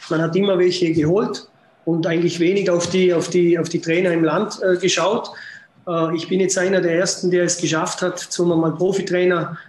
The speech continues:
bei einem Vorarlberger Verein zu, zu, zu werden. Und, und diese Gelegenheit hat es einfach früher nicht gegeben. Und, und ich habe jetzt, äh, diese Gelegenheit bekommen und sie genützt oder für mich genützt,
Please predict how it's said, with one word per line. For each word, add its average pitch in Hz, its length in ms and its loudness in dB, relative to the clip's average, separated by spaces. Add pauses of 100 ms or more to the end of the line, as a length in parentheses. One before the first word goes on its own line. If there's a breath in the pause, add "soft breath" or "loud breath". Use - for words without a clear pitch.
bei 156 80 -2
einem 160 140 2
Vorarlberger 190 460 0
Verein 180 360 0
zu, 190 420 0
zu, 170 440 0 (140)
zu 160 180 -2
werden. 202 380 0 (340 loud breath)
Und, 160 320 -4
und 170 220 -2
diese 185 240 2
Gelegenheit 175 520 2
hat 175 140 -2
es 170 140 0
einfach 170 200 0
früher 185 300 0
nicht 175 260 0
gegeben. 180 440 0
Und, 151 260 -4
und 160 340 -2 (300 loud breath)
ich - 180 -6
habe 180 180 2
jetzt, - 280 -2
äh, 165 220 0
diese 175 220 0
Gelegenheit 160 440 2
bekommen 185 400 0
und 180 140 2
sie 175 120 0
genützt 170 480 0
oder 151 160 -2
für 160 120 0
mich 175 240 2
genützt, 202 480 -2